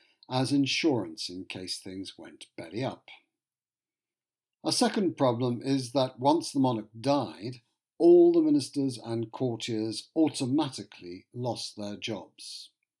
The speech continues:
That would mean they couldn't do very much to ensure the succession went smoothly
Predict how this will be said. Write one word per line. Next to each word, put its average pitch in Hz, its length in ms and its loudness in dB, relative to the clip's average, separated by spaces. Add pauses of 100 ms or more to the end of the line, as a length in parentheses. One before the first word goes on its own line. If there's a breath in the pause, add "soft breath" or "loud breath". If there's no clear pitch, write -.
(760)
That 156 160 -2
would 135 160 2
mean 131 280 4
they 120 120 2
couldn't 107 400 2
do 175 220 4
very 113 240 6
much 110 400 -2
to 110 100 -2
ensure 104 540 2
the 87 320 -6
succession 95 760 -4
went 92 280 -4
smoothly 147 640 4